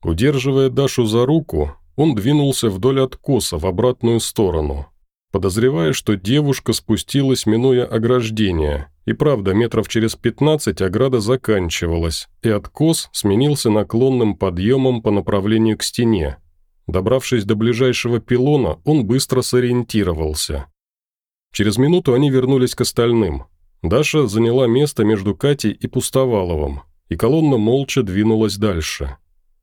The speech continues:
Каждый думал о себе, о своей жизни и, конечно же, верил в лучшее. Такова человеческая природа. Но надежду разъедали усталость и жажда.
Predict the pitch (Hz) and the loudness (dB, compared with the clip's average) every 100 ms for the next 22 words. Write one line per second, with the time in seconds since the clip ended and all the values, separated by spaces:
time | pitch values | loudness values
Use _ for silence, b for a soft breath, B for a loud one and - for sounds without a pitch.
0 | _ 98 127 131 143 123 123 127 120 - | _ -2 0 0 -2 0 2 2 0 -2
1 | 113 - 127 123 127 110 76 101 - 101 | -4 -2 -4 -2 0 0 -2 -6 -4 -2
2 | 113 117 92 82 131 143 127 131 127 117 | 0 0 -2 -2 0 0 2 0 0 -4
3 | 120 151 147 147 123 123 95 131 135 131 | 0 0 0 0 0 0 0 0 2 2
4 | 104 110 101 87 - 90 87 85 _ _ | 0 0 -2 -4 -4 -2 -2 -6 _ _
5 | _ _ _ - - 107 165 165 123 117 | _ _ _ -6 -2 0 0 2 0 0
6 | 135 - 117 - 117 120 127 127 107 80 | 0 -2 -2 -2 -2 0 0 2 -2 -2
7 | 71 71 _ _ _ _ 92 98 127 175 | -6 -8 _ _ _ _ 0 0 2 0
8 | 135 123 107 104 104 143 135 - 98 - | 2 0 0 -2 0 0 0 -2 -6 -4
9 | - 123 123 - - - 107 85 87 78 | -2 0 0 -2 -6 -4 -2 0 -2 -2
10 | 76 78 73 | -4 -6 -6